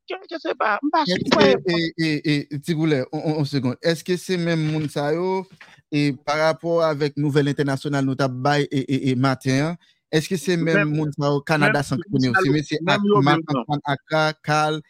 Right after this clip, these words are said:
Speaker 2: epi Jan-Mari. Èske se menm moun sa yo? Se de moun sa yo w ap pale
Speaker 1: menm? Beli Jeran sa yo, se menm Beli Jeran sa yo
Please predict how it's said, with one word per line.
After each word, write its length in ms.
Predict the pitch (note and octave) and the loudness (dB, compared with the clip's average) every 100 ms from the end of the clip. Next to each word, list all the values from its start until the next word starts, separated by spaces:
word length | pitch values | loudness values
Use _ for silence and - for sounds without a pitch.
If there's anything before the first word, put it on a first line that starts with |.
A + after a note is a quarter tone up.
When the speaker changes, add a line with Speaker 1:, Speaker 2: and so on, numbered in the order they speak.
| _ _ _ D3 | _ _ _ -2
Speaker 2:
epi 380 | C#3 C#3+ C#3+ B2+ | -2 -2 -2 0
Jan-Mari. 560 | B2+ D3 C#3+ C#3+ D3+ D3+ | 2 2 2 0 -2 -4
Èske 160 | D#3+ F3 | -2 -2
se 140 | F#3 | -2
menm 160 | E3+ D#3 | -2 -2
moun 160 | D3+ D3 | -2 -2
sa 180 | C#3 C#3+ | 0 0
yo? 100 | C#3+ | 0
Se 140 | D3 | -2
de 80 | D3 | 0
moun 160 | C#3 C#3 | -2 -2
sa 80 | B2 | -4
yo 80 | |
w 40 | A2+ | -4
ap 20 | |
pale 240 | B2 A#2+ - _ _ - _ _ - - | -4 -6 -8 _ _ -20 _ _ -20 -6
Speaker 1:
menm? 300 | F#3+ G#3+ G3+ | -2 -2 0
Beli 320 | G#3+ G3+ F3+ | 0 0 -2
Jeran 360 | D#3 E3+ D3+ C3+ | 0 0 0 -4
sa 220 | C#3+ B2+ | -2 -4
yo, 160 | G#2 - _ _ _ | -4 -14 _ _ _
se 140 | E3 A3+ | -6 -2
menm 240 | C4 E4+ | 0 0
Beli 320 | E4+ D4 G3 E3+ | -2 -2 -4 0
Jeran 320 | F#3+ E3+ D#3+ | 0 0 -2
sa 200 | D#3+ D3+ | -2 0
yo 160 | E3 | 0